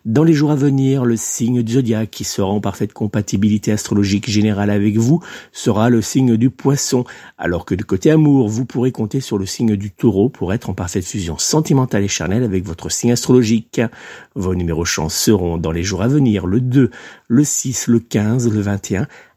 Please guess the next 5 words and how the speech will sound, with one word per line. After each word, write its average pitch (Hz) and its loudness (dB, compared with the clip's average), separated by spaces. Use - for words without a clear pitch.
ainsi 107 0
que 117 4
le 104 2
numéro 98 0
vingt-huit. 143 0